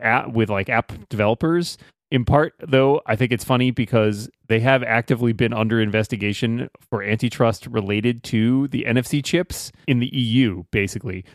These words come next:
because the E U's mad that, like, they don't let anybody else, you can't use the Square app to tap to pay somewhere, right? You have to use Apple Pay on your phone. So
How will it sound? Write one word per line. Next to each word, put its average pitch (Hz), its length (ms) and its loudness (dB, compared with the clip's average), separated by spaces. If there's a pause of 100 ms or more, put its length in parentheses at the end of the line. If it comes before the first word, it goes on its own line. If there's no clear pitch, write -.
(120)
because 120 320 0
the 127 120 -2
E 143 100 -2
U's 123 280 2
mad 107 360 0
that, 107 120 -10
like, 101 340 -6
they 117 220 0
don't 123 220 0
let 113 180 0
anybody 107 460 0
else, 101 340 -2 (100)
you 139 120 -2
can't 185 240 -2
use 143 160 -2
the 123 80 0
Square 120 420 0
app 107 220 0
to - 120 -10
tap 101 300 -6
to 101 100 -10
pay 92 220 -8
somewhere, 92 260 -10
right? 98 280 -4
You 110 140 0
have 120 180 0
to 113 80 -8
use 104 240 -2
Apple 101 260 -2
Pay 90 240 -12
on 98 160 -10
your 90 140 -10
phone. 98 400 -10 (760)
So 95 340 -2